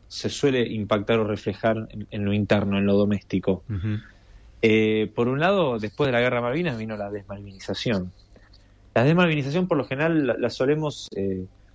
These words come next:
Speaker 1: interpretar como un fenómeno estrictamente interno, que de alguna manera lo es, en relación a, al olvido de nuestros veteranos, el descuido a quienes fueron a dar su vida, también descuido a los familiares,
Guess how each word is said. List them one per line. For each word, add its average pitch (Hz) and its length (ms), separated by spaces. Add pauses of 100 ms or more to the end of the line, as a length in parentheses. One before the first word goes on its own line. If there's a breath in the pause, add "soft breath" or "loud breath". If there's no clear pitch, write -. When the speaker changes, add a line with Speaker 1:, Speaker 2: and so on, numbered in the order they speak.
(340)
Speaker 1:
interpretar 120 440
como 139 160
un 147 80
fenómeno 131 640
estrictamente 131 720
interno, 110 560
que 98 80
de 95 60
alguna 113 240
manera 110 320
lo 101 200
es, - 440 (500 soft breath)
en 107 140
relación 107 520
a, 131 380 (360)
al 98 180
olvido 107 580
de 104 100
nuestros 101 260
veteranos, 113 760
el 98 80
descuido 127 560
a 104 40
quienes 98 240
fueron 110 280
a 104 40
dar 107 160
su - 180
vida, 117 380
también 120 440
descuido 127 280
a - 20
los 104 120
familiares, 107 800